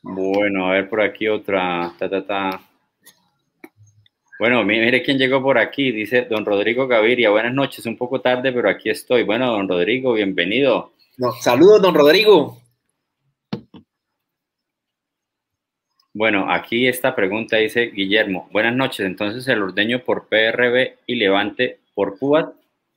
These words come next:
Speaker 2: Diego, no, en estos momentos nosotros, nuestros ordeños siguen estando en ganadería rotacional, no es P R B porque realmente en los potreros los animales duran más de tres días,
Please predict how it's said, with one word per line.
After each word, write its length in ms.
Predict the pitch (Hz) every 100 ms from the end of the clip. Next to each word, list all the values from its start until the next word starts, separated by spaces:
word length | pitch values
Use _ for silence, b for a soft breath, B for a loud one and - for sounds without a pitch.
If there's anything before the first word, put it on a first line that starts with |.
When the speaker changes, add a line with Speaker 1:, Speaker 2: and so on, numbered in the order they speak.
| _ _
Speaker 2:
Diego, 320 | 147 190 175
no, 240 | 147 160
en 140 | 123 123
estos 240 | 139 190
momentos 400 | 180 143 151 160
nosotros, 640 | 156 127 131 151 160 156 139
nuestros 420 | 127 120 120 117
ordeños 460 | 104 113 139 156
siguen 280 | 151 139 143
estando 420 | 120 - 113 120
en 120 | 127 123
ganadería 800 | 113 98 95 113 120 123 117 - _ -
rotacional, 800 | - 110 104 104 104 120 151 -
no 240 | 113 117
es 120 | 123
P 140 | 120 131
R 160 | 135
B 160 | 127 143
porque 320 | 151 156 113
realmente 960 | 104 104 101 110 113 123 123 120 98 -
en 140 | - 107
los 120 | 104
potreros 400 | - 92 107 117
los 160 | 127 117
animales 400 | 104 95 104 110
duran 260 | 120 113
más 200 | 120 113
de 100 | 117
tres 240 | 110 113 117
días, 460 | 120 165 - -